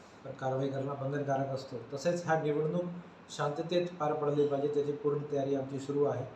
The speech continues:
सर्व पोलीस स्टेशन्सला अवैध धंद्यावर कारवाई करण्यासाठी विशेष इन्स्ट्रक्शन दिलेली आहे. जो आचारसंहिता लागूपासून सुरू झालेला आहे त्याची डेली रिपोर्ट,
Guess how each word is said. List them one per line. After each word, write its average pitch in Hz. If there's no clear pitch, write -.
सर्व 160
पोलीस 147
स्टेशन्सला 139
अवैध 139
धंद्यावर 131
कारवाई 139
करण्यासाठी 139
विशेष 147
इन्स्ट्रक्शन 139
दिलेली 139
आहे. 139
जो 139
आचारसंहिता 139
लागूपासून 135
सुरू 135
झालेला 135
आहे 131
त्याची 135
डेली 139
रिपोर्ट, 131